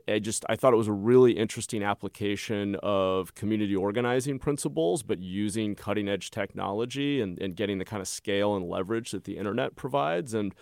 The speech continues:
it was, it was just a really exciting time. I thought I was gonna do it for one year and then go to law school. I took the L sat, applied, got into some schools, then I deferred for a year, and then a second year, and then a third year, and eventually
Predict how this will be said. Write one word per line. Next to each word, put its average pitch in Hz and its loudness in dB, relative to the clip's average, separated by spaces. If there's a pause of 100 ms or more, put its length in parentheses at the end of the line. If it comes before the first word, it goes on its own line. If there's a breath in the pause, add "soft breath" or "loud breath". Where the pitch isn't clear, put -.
(360 loud breath)
it 131 6
was, 123 2 (160 soft breath)
it 147 4
was 151 4
just 190 4
a 202 6
really 139 12
exciting 123 4
time. 127 2
I 110 4
thought 117 4
I 113 6
was 107 2
gonna 110 0
do 107 2
it 85 -6
for 110 -2
one 101 2
year 101 2
and 98 0
then 95 -2
go 110 2
to 113 0
law 113 2
school. 127 2
I 90 -2 (340 loud breath)
took - -2
the 98 0
L 127 8
sat, 120 6
applied, 127 6
got 101 2
into 107 2
some - -6
schools, 139 8
then 98 -4
I 92 -4
deferred 131 6
for 131 6
a - 8
year, 120 4
and 92 0
then 90 -6
a 95 -8
second 139 0
year, 123 6
and 107 2
then 92 -2
a 92 -6
third 151 10
year, 127 10
and 113 8
eventually 110 4